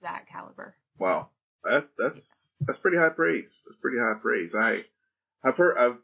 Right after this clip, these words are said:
Speaker 2: I've seen people, uh, chat about it online, and, um, you know, it, it, it, it, their reaction is very similar to yours. It's very, very positive. I haven't seen any,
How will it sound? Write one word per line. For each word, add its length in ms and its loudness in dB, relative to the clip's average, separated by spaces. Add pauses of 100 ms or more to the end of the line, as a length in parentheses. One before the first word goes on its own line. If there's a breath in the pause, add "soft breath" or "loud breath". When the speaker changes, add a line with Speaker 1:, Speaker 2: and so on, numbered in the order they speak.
(100)
Speaker 2:
I've 260 -4
seen 600 -4
people, 680 2
uh, 240 -6 (160)
chat 220 0
about 300 0
it 120 -2
online, 520 -4
and, 240 -8 (260)
um, 260 -10 (880)
you 120 -6
know, 80 2
it, 300 2
it, 560 4 (180)
it, 100 2
it, 60 -2
their 160 6
reaction 500 2
is 160 -12
very 220 0
similar 240 -14
to 160 -12
yours. 340 -6
It's 200 -20
very, 420 0 (540)
very 160 2
positive. 500 -4
I 60 0
haven't 200 -4
seen 220 -12
any, 320 -14